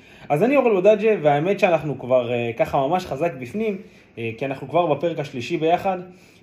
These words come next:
ומי שמכם עדיין לא שמע את הפרקים הקודמים, אני ממליץ מאוד מאוד לשמוע אותם.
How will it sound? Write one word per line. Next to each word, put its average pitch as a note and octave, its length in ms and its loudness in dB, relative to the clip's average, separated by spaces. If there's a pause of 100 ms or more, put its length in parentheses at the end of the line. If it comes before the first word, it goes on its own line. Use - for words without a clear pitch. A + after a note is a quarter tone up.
ומי A#2+ 460 -2
שמכם F#3 420 0
עדיין F3 380 2
לא F#3+ 80 0
שמע F#3+ 220 -2
את G3+ 100 0
הפרקים D3+ 320 -2
הקודמים, A#3 480 -2 (120)
אני C3+ 220 -6
ממליץ D3 680 -4
מאוד E3 300 -4
מאוד F3 240 -2
לשמוע D3+ 320 -4
אותם. B3+ 280 -2